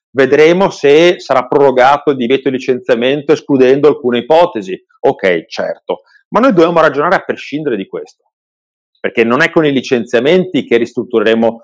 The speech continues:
o ripartiremo. Certo, faranno parte delle misure possibili, ma, eh, non è solo la cassa, ci sono tanti temi.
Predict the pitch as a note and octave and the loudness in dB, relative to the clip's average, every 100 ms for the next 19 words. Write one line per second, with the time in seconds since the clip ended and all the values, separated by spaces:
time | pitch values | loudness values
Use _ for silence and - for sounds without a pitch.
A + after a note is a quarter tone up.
0 | _ A2 A#2+ A#2+ A2 - G#2+ G2+ F#2 E2+ | _ 0 2 2 0 0 0 0 0 -4
1 | - A2+ G#2 A2 - C#3+ G2 - _ _ | -8 0 0 0 2 2 0 -8 _ _
2 | _ - - A2+ - A#2+ D3 - C3 B2 | _ -6 -4 -2 0 0 0 -2 -2 0
3 | A#2+ A#2+ A2 C3 A2+ G#2+ - A3 G3+ C3+ | 0 -2 -4 -2 -2 -4 -6 -4 -2 -2
4 | G2 - _ _ _ - C#3+ C#3+ C3 - | -4 -12 _ _ _ -4 0 2 2 -2
5 | - _ - - - B2+ E3+ F3+ F#3 D3+ | -16 _ -20 -20 -10 -2 -2 0 2 2
6 | A#2+ E3+ F3+ - C3 G#3 G3+ - G3 D3 | 2 0 0 -2 -4 -2 -2 0 0 0
7 | A#2+ A2+ D#2 C#2+ | -6 -8 -10 -14